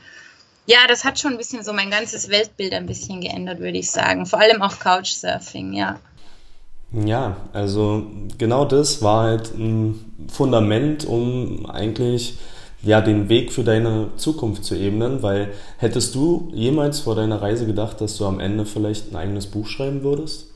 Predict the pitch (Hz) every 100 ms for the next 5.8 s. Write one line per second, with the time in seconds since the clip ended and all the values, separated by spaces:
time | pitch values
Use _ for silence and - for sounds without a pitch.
0 | - 196 214 214 202 220 220 220 214 190
1 | 202 285 - 285 - - - 302 220 254
2 | 240 233 226 233 240 226 - 220 214 214
3 | - 214 240 254 277 - 247 247 277 -
4 | - 247 254 247 247 269 - - 214 202
5 | 214 233 214 233 247 226 247 262